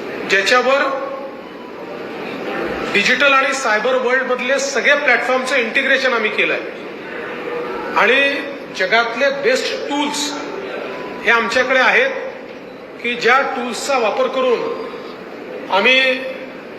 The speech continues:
आर्टिफिशियल इंटेलिजन्सच्या माध्यमातून केलेलं एखादा गुन्हा असेल किंवा वेगवेगळ्या प्रकारचे सायबर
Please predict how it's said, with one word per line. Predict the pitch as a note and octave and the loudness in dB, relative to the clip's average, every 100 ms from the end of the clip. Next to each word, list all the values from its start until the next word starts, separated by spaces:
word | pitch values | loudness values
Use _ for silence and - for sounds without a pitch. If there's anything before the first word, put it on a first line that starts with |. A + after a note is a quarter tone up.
| - - - - - - - F3 | -12 -12 -14 -14 -12 -12 -4 2
आर्टिफिशियल | G3+ G3 G3+ C4 | 2 2 2 2
इंटेलिजन्सच्या | A3+ - A#3+ B3+ B3+ - - - - - - A3+ | 4 2 2 4 2 0 -4 -6 -8 -8 -2 0
माध्यमातून | G#3 G#3+ B3 B3 A#3+ B3+ | 2 2 4 4 4 0
केलेलं | B3+ A#3+ B3 B3 B3+ B3+ B3+ B3+ - - - - - - - | 0 2 2 4 4 2 -2 -6 -8 -12 -12 -12 -14 -8 -4
एखादा | G3+ - A#3+ | 2 2 4
गुन्हा | G#3 A#3 B3+ | 4 6 6
असेल | A#3+ B3+ B3 - - - - - - - - - - | 6 4 2 0 -6 -8 -10 -12 -12 -14 -14 -14 -6
किंवा | G#3+ G3 C4 C4+ C4+ G3+ | 0 6 6 6 4 0
वेगवेगळ्या | G#3 A#3+ B3 | 0 0 0
प्रकारचे | B3 A#3 A#3+ A#3+ C4 | 0 0 0 0 -2
सायबर | - A3 A#3 | 0 0 2